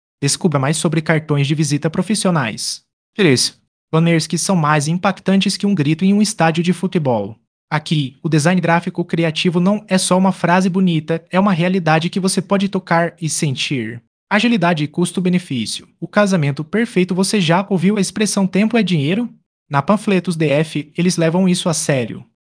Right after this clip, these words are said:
Com prazos rápidos e um custo-benefício que faz seu bolso sorrir, você não precisa esperar uma eternidade para ver suas ideias ganhando vida. Serviço,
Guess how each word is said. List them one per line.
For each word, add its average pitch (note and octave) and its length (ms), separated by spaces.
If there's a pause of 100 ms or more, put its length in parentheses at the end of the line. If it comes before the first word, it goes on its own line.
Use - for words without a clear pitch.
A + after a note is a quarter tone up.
Com C#3 80
prazos D#3 440
rápidos C#3+ 580
e F#3 80
um F#3+ 80
custo-benefício E3+ 800
que - 160
faz G3+ 200
seu F#3+ 100
bolso E3 400
sorrir, D3 560
você D3+ 260
não F#3+ 140
precisa F#3 340
esperar E3 380
uma E3+ 140
eternidade D#3 640
para D#3+ 200
ver C#3+ 220
suas F3+ 260
ideias E3+ 360
ganhando D#3 420
vida. A#2+ 460 (340)
Serviço, E3+ 480